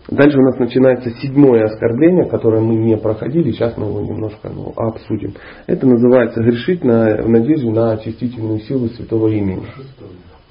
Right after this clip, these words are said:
Что у нас шестое? Шестое. Придумать собственное толкование святого имени. Спасибо. Да, я что-то пропустил, опять же, в состоянии аффекта. Придумать собственное толкование, э, святого имени. И опять же, ну, э, вернувшись во вчера,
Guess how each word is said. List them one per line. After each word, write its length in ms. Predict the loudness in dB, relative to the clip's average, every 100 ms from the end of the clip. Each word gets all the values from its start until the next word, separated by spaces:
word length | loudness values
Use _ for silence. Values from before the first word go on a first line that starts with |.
| -20
Что 140 | -2 2
у 40 |
нас 160 | 2 0
шестое? 400 | -6 -4 2 2
Шестое. 500 | 2 2 6 6 4
Придумать 480 | 2 4 6 4 4
собственное 420 | 0 2 2 4
толкование 560 | 2 0 2 2 2 -2
святого 360 | -4 -4 0
имени. 240 | 2 2 -2
Спасибо. 580 | -2 -2 -2 -6 -6 -10 -16 -20 -18 -4
Да, 300 | 0 0 -2 -14 -16 -4
я 240 | 2 2
что-то 280 | 2 -4 -4
пропустил, 560 | 0 -2 -2 0 2 2
опять 260 | 4 2
же, 100 | 0
в 20 |
состоянии 540 | -6 -6 2 2 2 -2
аффекта. 400 | -2 -10 -10 -18 -14 -16 -10 0
Придумать 500 | 2 4 6 4 4
собственное 420 | 0 2 0 2
толкование, 720 | 0 2 2 4 4 2 -2
э, 280 | -2 0 0 -2
святого 340 | -4 0 2
имени. 460 | 2 0 -2 -4 -2
И 180 | 0 2
опять 260 | 4 4
же, 240 | 4 -2 -2 -8
ну, 320 | -6 -4 -4 -8 -18 -20 -20 _
э, 100 | -6 -2 0
вернувшись 680 | 2 4 4 0 -6 -10 -8
во 240 | 0 0
вчера, 480 | 2 2 2 2